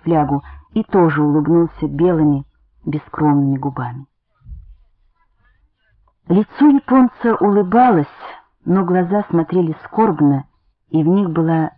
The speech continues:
смерть. Он надел фуражку на повязанную голову, шатаясь, встал и сделал Березникову под козырек.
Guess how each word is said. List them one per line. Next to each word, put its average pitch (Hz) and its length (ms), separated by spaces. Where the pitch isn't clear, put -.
смерть. 170 400
Он 196 280
надел 196 340
фуражку 180 500
на 170 100
повязанную 170 540
голову, 160 440
шатаясь, 214 640
встал - 540
и 240 180
сделал 220 440
Березникову 175 800
под - 160
козырек. 156 680